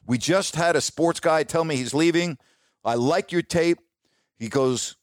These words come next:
"Are you available for an interview?" I said, "Absolutely." I got my car the next day.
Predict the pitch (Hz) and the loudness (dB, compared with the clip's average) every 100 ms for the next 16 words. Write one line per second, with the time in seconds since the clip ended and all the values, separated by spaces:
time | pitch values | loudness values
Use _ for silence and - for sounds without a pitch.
0 | _ _ _ 113 143 156 143 175 180 170 | _ _ _ -2 2 2 4 2 2 0
1 | - 160 160 151 98 82 - _ _ - | 0 0 2 0 -2 -4 -8 _ _ -6
2 | 120 143 123 - 170 - - 170 175 - | -2 -2 -4 -4 -6 -4 -2 2 0 -2
3 | 80 - _ _ - 104 147 151 143 170 | -10 -12 _ _ -10 -4 -2 -2 -2 0
4 | 160 147 147 135 - 156 160 | 2 2 0 -2 0 0 0